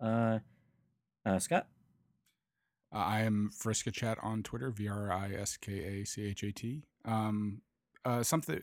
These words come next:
Speaker 2: that we tweeted about it from the, uh, Toho Yaro Twitter account, but I wanted to make note that, uh,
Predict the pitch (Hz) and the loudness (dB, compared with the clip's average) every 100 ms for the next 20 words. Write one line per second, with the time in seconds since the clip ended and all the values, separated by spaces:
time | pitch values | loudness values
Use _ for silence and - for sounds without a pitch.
0 | - 120 95 - 139 - 160 143 117 113 | -4 -6 -4 2 2 4 2 2 4 4
1 | 110 107 - 117 110 101 107 104 98 92 | 4 0 2 4 4 2 2 2 0 -2
2 | - _ 117 98 95 - 110 107 101 104 | -6 _ -4 -4 -4 -2 0 0 0 0
3 | 104 101 98 - 107 98 95 - 95 95 | -2 -2 -4 -6 -4 -4 -6 -8 -8 -8
4 | - _ _ _ _ - 113 104 101 104 | -12 _ _ _ _ -4 -2 0 -2 -4
5 | 107 110 107 - 104 101 107 104 101 - | -2 -2 -4 -4 -4 -4 -6 -6 -6 -8
6 | 107 101 98 98 98 98 | -4 -2 -2 -4 -6 -8